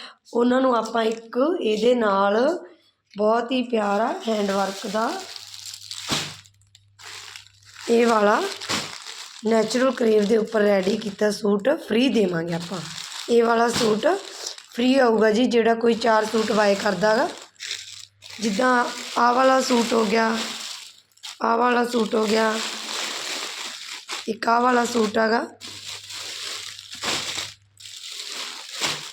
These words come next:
ਕੋਈ ਵੀ ਸੂਟ ਇਹਨਾਂ ਦੇ ਵਿੱਚੋਂ ਬਾਏ ਕਰਦਾ ਗਾ, ਇਹਨਾਂ ਦੇ ਨਾਲ ਆਪਾਂ ਇੱਕ ਕਾਟਨ ਦਾ ਸੂਟ,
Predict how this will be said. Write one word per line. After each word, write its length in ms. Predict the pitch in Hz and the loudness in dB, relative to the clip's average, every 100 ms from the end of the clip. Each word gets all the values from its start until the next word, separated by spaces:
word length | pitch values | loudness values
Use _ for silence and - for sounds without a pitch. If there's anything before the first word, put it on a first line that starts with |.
| - - - - | -18 -14 -8 2
ਕੋਈ 220 | 247 269 | 4 6
ਵੀ 140 | 269 | 4
ਸੂਟ 300 | 277 254 226 | 2 0 2
ਇਹਨਾਂ 260 | 233 226 233 | 2 4 4
ਦੇ 120 | 247 | 2
ਵਿੱਚੋਂ 300 | 240 247 233 | 2 0 -2
ਬਾਏ 200 | 220 214 | 0 0
ਕਰਦਾ 400 | 214 226 196 226 | -2 -4 -2 -2
ਗਾ, 120 | 226 285 - | 0 -2 -4
ਇਹਨਾਂ 280 | 240 226 233 | -2 0 2
ਦੇ 160 | 233 240 | 4 4
ਨਾਲ 300 | 214 202 208 | 2 2 0
ਆਪਾਂ 340 | 208 220 262 - - - - - - - - - | -2 -2 -4 -4 -12 -20 -20 -20 -20 -18 -10 -4
ਇੱਕ 220 | 233 247 | -4 -4
ਕਾਟਨ 420 | 240 226 - 254 | -2 -2 0 2
ਦਾ 120 | 247 | 2
ਸੂਟ, 360 | 247 240 226 233 | 0 0 0 0